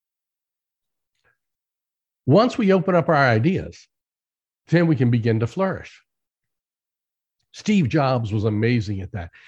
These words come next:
He was great at getting us to realize those things that we didn't even know we needed, <laughs> much less needed, wanted. Treat everybody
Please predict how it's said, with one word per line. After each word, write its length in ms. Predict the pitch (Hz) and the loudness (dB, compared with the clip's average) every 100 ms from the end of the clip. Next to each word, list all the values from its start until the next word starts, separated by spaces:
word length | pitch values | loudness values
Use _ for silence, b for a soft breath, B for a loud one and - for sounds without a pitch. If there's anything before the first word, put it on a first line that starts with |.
| B | B
He 120 | - 202 | 0 4
was 180 | 160 | 4
great 420 | 117 135 185 165 - | 2 2 2 2 0
at 180 | 110 113 | -4 0
getting 260 | 160 160 | 0 0
us 160 | 139 123 | -2 -4
to 120 | 120 | -6
realize 600 | 101 117 180 139 87 95 | -2 0 0 0 -4 -8
those 300 | 104 156 170 | -4 -2 -4
things 540 | - 170 151 90 87 _ _ _ _ _ _ _ _ _ _ _ _ _ _ _ _ _ - | -6 -8 -8 -10 -20 _ _ _ _ _ _ _ _ _ _ _ _ _ _ _ _ _ -4
that 140 | 156 | 0
we 140 | 151 156 | 2 2
didn't 160 | 156 | 2
even 200 | 143 135 | 2 0
know 140 | 135 139 | 2 2
we 140 | 131 | 2
needed, 380 | 123 151 120 80 _ _ - | 0 -2 -4 -10 _ _ -8
<laughs> 360 | 120 - _ | -8 -10 _
much 200 | 127 - | -6 -4
less 240 | 131 110 - | -4 -4 0
needed, 340 | 120 101 92 _ _ - | 0 0 -4 _ _ -10
wanted. 580 | 110 117 165 - 92 - _ _ _ _ _ _ _ _ _ _ _ _ _ _ _ _ _ _ _ _ _ _ _ _ _ _ _ _ _ _ _ _ _ _ | -2 0 0 -2 -10 -14 _ _ _ _ _ _ _ _ _ _ _ _ _ _ _ _ _ _ _ _ _ _ _ _ _ _ _ _ _ _ _ _ _ _
Treat 260 | - 170 156 | -6 -2 0
everybody 560 | 143 131 107 98 - | 0 0 0 -2 -6